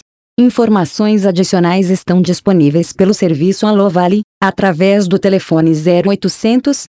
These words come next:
duzentos e oitenta e cinco, setenta zero zero. Após uma rigorosa avaliação da infraestrutura e a realização de intervenções necessárias, a Vale anunciou que as viagens do trem de passageiros serão retomadas neste sábado,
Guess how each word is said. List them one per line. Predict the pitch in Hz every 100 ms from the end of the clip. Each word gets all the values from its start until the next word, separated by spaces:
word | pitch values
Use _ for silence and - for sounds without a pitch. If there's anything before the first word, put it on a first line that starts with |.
| -
duzentos | 175 156 160 185 170
e |
oitenta | 170 160 156 147
e |
cinco, | 143 - 180 185 190 - -
setenta | - 165 170 156 151
zero | 143 165 185
zero. | 175 151 127 107 - _ _ -
Após | 196 - 165 165
uma | 196
rigorosa | 180 196 185 190 165 160 175
avaliação | 170 160 156 - 208
da | 208 208
infraestrutura | 208 170 175 - - 175 - 208 220
e |
a | 196
realização | 196 220 202 190 170 - 160 160
de | 175
intervenções | 175 214 196 170 - 160 151
necessárias, | 175 202 208 - 170 156 170 170 - _ 190
a |
Vale | 175 185 185
anunciou | 170 165 - 196 185
que | 196
as | 185
viagens | 156 160 156 170 160
do | 165
trem | 165 175
de | 180
passageiros | 175 170 170 151 180 196 202
serão | - 180
retomadas | 170 180 170 160 180 180 180 143
neste | 165 160 -
sábado, | 202 214 214 165 139